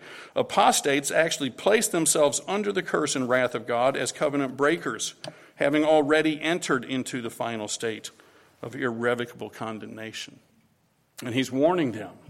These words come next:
you don't want to go there. Okay? Now, we do have to,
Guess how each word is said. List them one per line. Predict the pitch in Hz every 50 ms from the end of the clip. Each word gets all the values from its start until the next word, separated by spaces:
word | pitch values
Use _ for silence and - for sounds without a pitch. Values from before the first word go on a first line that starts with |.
| - - _ _ _ _ _ _ - _
you | - 123
don't | 131 135
want | 131 131 113
to | 95 135
go | 165 170
there. | 123 - - - - - _ _ _ _ _ _ _ _ _ _ _ _ _ _ _ _ - - - - - _ _ _ _ _
Okay? | - 120 123 139 - - - - - -
Now, | 147 151 151 - - - - - - - - - - - - - _ _ _ _ _ _ _ _ _ _ _ _ _ _ _ _ _ _ _ _ _ _ _ _ _ _ _ _
we | - 139 147
do | 143 180 180
have | 151 170 147 143 - -
to, | 147 131